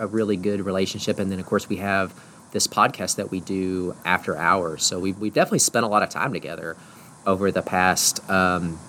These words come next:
four or five months, um, as we've been working through this.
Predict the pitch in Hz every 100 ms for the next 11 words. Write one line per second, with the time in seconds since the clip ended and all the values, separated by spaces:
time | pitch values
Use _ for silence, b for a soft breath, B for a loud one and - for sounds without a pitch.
0 | - - - 113 101 101 85 85 95 -
1 | - - - - 101 92 87 85 90 90
2 | 85 87 87 - 76 92 76 -